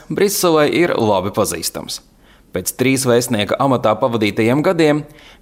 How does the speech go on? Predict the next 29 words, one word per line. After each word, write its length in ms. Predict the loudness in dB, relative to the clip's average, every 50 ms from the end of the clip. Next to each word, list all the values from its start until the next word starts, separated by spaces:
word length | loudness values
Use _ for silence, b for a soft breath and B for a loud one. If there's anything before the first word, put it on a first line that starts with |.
| B
viņš 140 | -4 -2 -2 -2
ir 80 | -2
palicis 480 | 0 0 2 2 2 2 0 -2 0 2
Eiropā 640 | 2 4 4 4 4 2 2 0 0 2 2 4 4
un 240 | 2 2 0 -2
turpina 480 | 0 2 2 2 2 2 0 0 0 0
ik 220 | -2 -4 -4 -2 -2
pa 80 | 0 2 2
laikam 340 | 2 0 0 -2 -4 -2
izteikties 640 | -2 -2 -2 0 0 0 0 0 0 -2 -2 -2 0
par 160 | 0 0 2
Eiropas 400 | 2 2 0 0 -2 -4 -6 -2
Savienības 680 | 0 2 2 2 0 0 -2 -2 -4 -4 -4 -6 -6 -6 -6
un 80 | -4
A 140 | -4 -4 -4 -6
S 160 | -6 -4 -2
V 80 | -2
attiecībām. 880 | 0 0 -2 -2 -2 -2 -2 -2 -4 -4 -4 -2 -2 -2 -2 -4 -8 -12 -20 _ _ _ _ B B B B B B B B B
Tieši 400 | -2 -2 0 0 -2 -4 -4 -2
šim 240 | 0 0 0 0 0
tematam 480 | 0 2 2 2 2 0 0 0 2 2
ir 140 | 2 2 2
veltīta 560 | 2 2 2 0 0 0 0 0 0 0 2
arī 160 | 2 2 2 0 0
viņa 160 | -2 -2 0
grāmata 560 | 0 2 2 2 2 2 0 0 0 -2 -4 B B B B B
Zvaigznes 640 | -6 -4 0 2 2 2 2 0 -2 -6 -8 -4 -4
ar 80 | -4 -4
svītrām. 640 | -4 -2 0 0 0 0 -2 -6 -8 -8 -10 -12